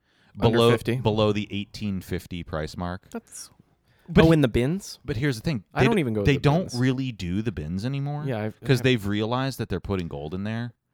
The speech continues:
Speaker 1: Yeah,
Speaker 2: So
Speaker 1: we've,
Speaker 2: they're
Speaker 1: we've found some treats and treasures in those.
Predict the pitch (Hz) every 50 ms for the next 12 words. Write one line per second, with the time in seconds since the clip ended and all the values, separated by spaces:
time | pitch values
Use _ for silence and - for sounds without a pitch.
0 | _ _ _ _ _ 123 120 170 175 156 143 190 139 147 - - 147 135 120 -
1 | - 104 - - 110 95 - 90 - 117 95 90 82 76 92 - 110 92 85 76
2 | - -